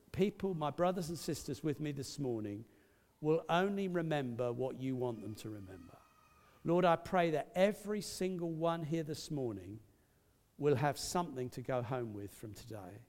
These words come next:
I pray, Lord, that you would speak, Lord, to your servants through what I've said and through your word.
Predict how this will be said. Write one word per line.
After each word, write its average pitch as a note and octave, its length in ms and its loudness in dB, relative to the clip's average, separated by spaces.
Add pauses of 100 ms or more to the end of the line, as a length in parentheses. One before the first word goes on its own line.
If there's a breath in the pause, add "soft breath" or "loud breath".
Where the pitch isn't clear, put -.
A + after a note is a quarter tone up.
(640 soft breath)
I C#3 80 4
pray, F#3 320 4
Lord, E3+ 300 4
that D#3+ 200 4
you F3 300 0
would D#3+ 260 0
speak, - 680 -2 (720 soft breath)
Lord, B2 380 0 (260)
to - 120 -4
your B2 200 0
servants G#2+ 920 -4 (580)
through C#3+ 420 2 (320)
what D3+ 120 4
I've F3+ 200 6
said A2 460 0 (100)
and B2 140 -4
through D3 220 -6
your C3 300 0
word. G2+ 580 -6